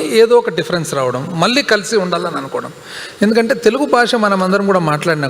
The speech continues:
కూడా నార్త్ కోస్టల్ quite different from coastal, quite different from రాయలసీమ, quite different from తెలంగాణ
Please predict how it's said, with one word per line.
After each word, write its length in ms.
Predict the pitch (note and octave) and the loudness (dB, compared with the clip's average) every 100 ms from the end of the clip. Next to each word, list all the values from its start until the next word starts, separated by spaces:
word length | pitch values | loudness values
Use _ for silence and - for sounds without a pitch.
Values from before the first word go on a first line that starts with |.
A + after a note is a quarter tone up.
| C3 | -2
కూడా 160 | G#3 D4 - - - - - - F3+ | -2 -4 -6 -14 -18 -20 -20 -8 0
నార్త్ 200 | E3+ G#3 - | 2 2 2
కోస్టల్ 440 | A#3+ F#3+ A#3+ A#3+ A#3 A#4+ - - - - - | 2 2 0 0 -2 -8 -12 -18 -20 -14 0
quite 200 | B3+ A#3 F#3+ | 0 2 -2
different 300 | - A3 G#3+ | -2 -2 0
from 100 | G#3 F3+ | -2 0
coastal, 340 | F#3+ F3+ A3 G#3 G#3+ - A3 | -2 0 0 0 -2 -2 2
quite 220 | C4 G3+ F#3+ | 2 2 0
different 320 | - G#3+ G#3 - | 2 -2 0 0
from 160 | G3 F#3 | 2 2
రాయలసీమ, 540 | E3+ F3+ E3+ G3 F#3+ G3 F#3 | 2 0 0 0 2 0 2
quite 180 | F3 E3+ E3 | 0 2 -4
different 280 | E3 F3+ E3+ | -2 -4 0
from 140 | G#3+ C#4 - - - - - - D3+ | -2 -4 -10 -18 -20 -20 -20 -4 -2
తెలంగాణ 340 | C#3 B2 G#2 | -2 -4 -6